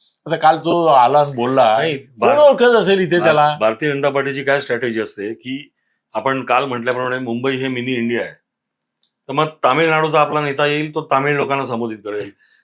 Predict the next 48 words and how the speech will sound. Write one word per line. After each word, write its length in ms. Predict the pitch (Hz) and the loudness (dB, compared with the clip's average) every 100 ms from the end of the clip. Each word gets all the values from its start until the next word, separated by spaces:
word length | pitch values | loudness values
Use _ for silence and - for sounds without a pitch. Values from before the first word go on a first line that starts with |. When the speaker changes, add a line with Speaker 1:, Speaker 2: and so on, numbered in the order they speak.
| _ _ | _ _
Speaker 2:
योगी 340 | 107 131 156 | -4 -2 2
आदित्यनाथला 600 | 160 143 151 156 151 147 147 | 2 2 0 -2 -2 0 0
बोलवायचं 420 | 143 147 143 151 | 2 2 0 0
का, 200 | 147 143 | 2 0
तर 100 | 147 | 0
नॉर्थ 240 | 135 131 139 | 0 0 0
इंडियन 240 | 135 135 | -4 -4
लोकांना 280 | 123 120 120 | -4 -6 -8
संबोधित 460 | 110 104 101 - | -12 -16 -18 -4
Speaker 1:
सर, 80 | 196 | 0
Speaker 2:
करेल? 120 | 214 | 0
Speaker 1:
नाही, 160 | 185 180 | 2 0
नाही, 200 | 127 95 117 | 0 -6 -6
योगी 360 | 123 123 135 | -2 0 2
आदित्यनाथला 1200 | 165 135 151 147 147 - 139 139 139 - 131 139 | 0 0 -2 -2 -4 -6 -6 -6 -8 -10 -10 -8
मी 120 | 139 | -8
नॉर्थ 260 | 131 113 107 - | -4 -2 -2 -8
इंडियन 240 | 107 117 | -12 -10
मानत 260 | 95 92 85 _ | -10 -10 -18 _
नाही. 120 | 98 _ _ _ _ - | _ _ _ _ _ -14
योगी 140 | 101 | -4
Speaker 2:
नाही, 120 | 190 | 0
नाही, 140 | 143 185 | 2 2
Speaker 1:
आदित्यनाथ 480 | 285 247 151 160 160 | 0 -2 0 2 2
Speaker 2:
ही 80 | |
Speaker 1:
हा 140 | 202 170 | 2 4
Speaker 2:
स्ट्रॅटेजी 460 | 147 147 - 196 | 4 2 2 2
Speaker 1:
हिंद-, 220 | 175 135 120 | 2 0 -4
Speaker 2:
आहे, 80 | |
कारण 160 | 117 147 | -2 0
की 60 | 165 | 4
Speaker 1:
हिंदुत्वाचं 540 | 202 247 233 202 185 | 4 4 2 2 0
प्रतीक 380 | 113 101 - 76 | -4 -8 -10 -20
आहे. 160 | - _ _ _ _ - | -20 _ _ _ _ -4
Speaker 2:
बरोबर 220 | 117 175 | 0 2
Speaker 1:
योगी 120 | 208 | 4
Speaker 2:
आहे. 160 | 196 143 | 4 4
Speaker 1:
आदित्यनाथ 520 | 151 151 165 160 165 | 0 -2 0 2 2
आला 280 | 147 143 147 | 4 2 2
ना, 80 | 127 | 0
Speaker 2:
पण 60 | |
तो 60 | 131 | 0
Speaker 1:
तर 60 | |
Speaker 2:
युपीचा 340 | 175 160 160 139 | 2 0 2 2
Speaker 1:
त्याचं 100 | 202 | 4
Speaker 2:
सीएम 300 | 190 185 185 | 4 4 4
Speaker 1:
आकर्षण, 200 | 175 170 | 2 2
Speaker 2:
असल्यामुळे 380 | 175 147 139 | 0 -2 -4